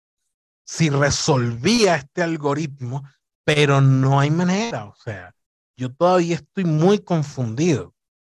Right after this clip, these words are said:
porque además hay un montón de cosas, ¿no? Y es que, a ver, analizándolo racionalmente, la ayahuasca tiene una cosa que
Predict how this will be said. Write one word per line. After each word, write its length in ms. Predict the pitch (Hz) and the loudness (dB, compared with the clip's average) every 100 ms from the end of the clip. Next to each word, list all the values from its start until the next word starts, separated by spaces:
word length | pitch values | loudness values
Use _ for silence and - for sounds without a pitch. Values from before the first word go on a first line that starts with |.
| _ _ - | _ _ 0
porque 340 | 185 - 202 | 0 2 2
además 320 | 214 247 247 247 220 | 4 4 0 -2 0
hay 220 | 196 165 | 0 -2
un 120 | 170 | -6
montón 340 | 175 175 175 165 | -8 -10 -10 -8
de 100 | 135 | -2
cosas, 460 | 208 202 - 101 | 4 4 2 -8
¿no? 160 | 110 147 | -2 -2
Y 100 | 135 | 0
es 140 | 127 | -2
que, 260 | - 185 180 _ _ _ _ _ _ _ _ | -2 -6 -6 _ _ _ _ _ _ _ _
a 120 | - 151 | 0 2
ver, 280 | 139 113 _ _ _ _ _ _ _ _ _ | 2 -2 _ _ _ _ _ _ _ _ _
analizándolo 760 | - 147 135 131 127 139 143 185 | -6 -4 -4 -8 -6 -2 2 2
racionalmente, 840 | 170 131 131 123 131 143 117 - _ - | 2 0 0 -4 -4 -4 -8 -14 _ -6
la 120 | 147 | 0
ayahuasca 500 | 156 151 170 - 214 | 2 2 0 -2 -4
tiene 160 | 240 | -2
una 140 | 233 220 | -2 -2
cosa 440 | - 185 - - | 0 0 0 -10
que 280 | - 165 175 | -4 -4 -4